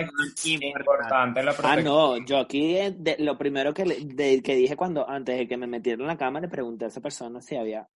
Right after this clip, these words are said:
Speaker 3: o no había
Speaker 2: Bueno, yo
Speaker 3: eso y
Speaker 2: también
Speaker 3: que
Speaker 2: lo
Speaker 3: no iba a
Speaker 2: dije.
Speaker 3: suceder.
Speaker 2: Yo también lo dije, yo dije si tenía protección, así que a mí
Speaker 1: Es
Speaker 2: no me
Speaker 1: verdad,
Speaker 2: preocupa.
Speaker 1: bueno, importante,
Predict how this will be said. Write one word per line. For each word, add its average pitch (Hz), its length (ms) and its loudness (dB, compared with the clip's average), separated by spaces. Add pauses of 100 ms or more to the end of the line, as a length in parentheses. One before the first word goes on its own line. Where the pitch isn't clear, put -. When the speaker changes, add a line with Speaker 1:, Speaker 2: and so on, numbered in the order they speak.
Speaker 3:
o 135 120 -12
no 120 140 -10
había 120 120 -2
Speaker 2:
Bueno, 185 200 6
yo 185 100 4
Speaker 3:
eso 180 80 2
y 208 40 2
Speaker 2:
también 185 200 2
Speaker 3:
que - 80 -2
Speaker 2:
lo 226 60 4
Speaker 3:
no - 80 0
iba 202 100 6
a 208 40 6
Speaker 2:
dije. 190 160 0
Speaker 3:
suceder. 123 500 0 (340)
Speaker 2:
Yo 165 120 2
también 170 260 0
lo 185 100 2
dije, 202 200 4
yo 175 100 4
dije 175 240 2
si 214 140 -6
tenía 160 260 -2
protección, 123 680 -8
así 127 220 -10
que 147 80 -4
a - 20 0
mí 127 80 6
Speaker 1:
Es 123 60 4
Speaker 2:
no - 60 -2
me 131 80 4
Speaker 1:
verdad, 139 80 2 (220)
Speaker 2:
preocupa. 110 160 0
Speaker 1:
bueno, 131 280 6
importante, 123 600 2